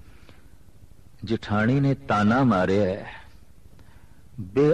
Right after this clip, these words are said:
ਔਲਾਦੀ ਹੈ ਗੰਗਾ, ਸਖਣੀ ਰਹੇਗੀ, ਸਖਣੀ ਚਲੇ ਜਾਏਗੀ, ਸ਼ੌਕਤ, ਦੌਲਤ,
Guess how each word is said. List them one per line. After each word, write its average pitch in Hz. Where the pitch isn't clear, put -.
ਔਲਾਦੀ 101
ਹੈ 101
ਗੰਗਾ, 95
ਸਖਣੀ 123
ਰਹੇਗੀ, 87
ਸਖਣੀ 147
ਚਲੇ 110
ਜਾਏਗੀ, 90
ਸ਼ੌਕਤ, 90
ਦੌਲਤ, 95